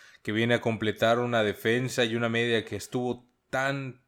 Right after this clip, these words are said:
tan mermada toda esta temporada. Un jugador que te puede jugar de central, como terminó jugando con el Bayern, de lateral, como jugaba en sus inicios, de contención, como juega normalmente con la selección austriaca. Puede jugar por fuera, por dentro, en medio.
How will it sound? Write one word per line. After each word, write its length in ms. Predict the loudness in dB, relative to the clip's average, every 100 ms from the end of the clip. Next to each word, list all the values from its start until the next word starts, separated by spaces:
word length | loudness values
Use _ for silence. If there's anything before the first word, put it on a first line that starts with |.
| -2
tan 340 | 0 0 0
mermada 680 | 0 2 2 2 4 2 -2
toda 140 | -4
esta 240 | -4 -6 -6
temporada. 460 | -6 -4 -4 -4 -8 -20 _ -8
Un 120 | -4
jugador 360 | 2 4 4
que 80 | 2
te 160 | 0 0
puede 260 | 2 2
jugar 320 | 2 2 2 2
de 100 | -4
central, 640 | -6 -6 0 2 2 0
como 240 | -4 -4
terminó 300 | -4 -4 -4
jugando 380 | -4 -4 -4 -6
con 120 | -10
el 60 | -6
Bayern, 260 | -6 -8 -14 -20 -12
de 120 | -4
lateral, 640 | 0 0 2 4 4 2 -6
como 220 | -4 -4
jugaba 340 | -2 2 2 2
en 80 |
sus 200 | -4 -10
inicios, 560 | -10 -10 -12 -12 -14 -4
de 140 | -2
contención, 800 | 2 0 2 -2 -2 -2 0 0 -6 -16 -10
como 240 | -4 -2 -2
juega 360 | 0 2 2
normalmente 680 | 2 2 2 2 0 -2 -4
con 140 | -2
la 60 | -2
selección 440 | -2 -6 -4 -4
austriaca. 680 | -4 -6 -8 -6 -6 -8 -14 -16 -20 _ -4
Puede 220 | 0 2
jugar 480 | 2 6 6 4 -2
por 200 | -6 -6
fuera, 680 | -2 2 2 2 -2 -10
por 240 | -4 -2 2
dentro, 640 | 4 2 -2 -6 -8 -6
en 260 | -6 -4 0
medio. 800 | 2 2 2 -2 -4 -6 -8